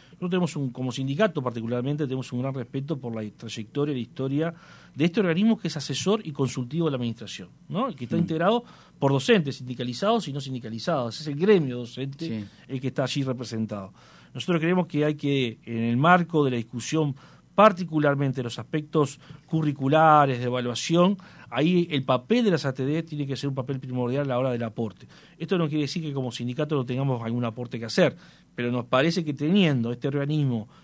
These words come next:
Speaker 1: técnico que es asesor, que es consultivo, ha sido mal aprovechado. Que incluso gobiernos anteriores a, a los del Frente Amplio le dieron mu-, mire, estamos a treinta años, treinta y un años de un plan que se llama Plan noventa y cuatro,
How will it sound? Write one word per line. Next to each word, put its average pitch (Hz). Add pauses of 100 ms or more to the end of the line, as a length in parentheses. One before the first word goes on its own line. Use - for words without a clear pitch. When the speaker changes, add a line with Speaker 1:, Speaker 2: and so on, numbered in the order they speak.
(140)
Speaker 1:
técnico 139
que 131
es 139
asesor, 139
que 127
es 113
consultivo, 180 (300)
ha 131
sido 165
mal 151
aprovechado. 120 (440)
Que 185 (220)
incluso 254
gobiernos 233
anteriores 180
a, 139
a 127
los 123
del 123
Frente 143
Amplio 214 (260)
le 147
dieron 214
mu-, 165
mire, 220
estamos 269
a 175
treinta 233
años, 226 (400)
treinta 151
y 202
un 208
años 220
de 156
un 143
plan 220 (300)
que 139
se 135
llama 180
Plan 190
noventa 143
y -
cuatro, 180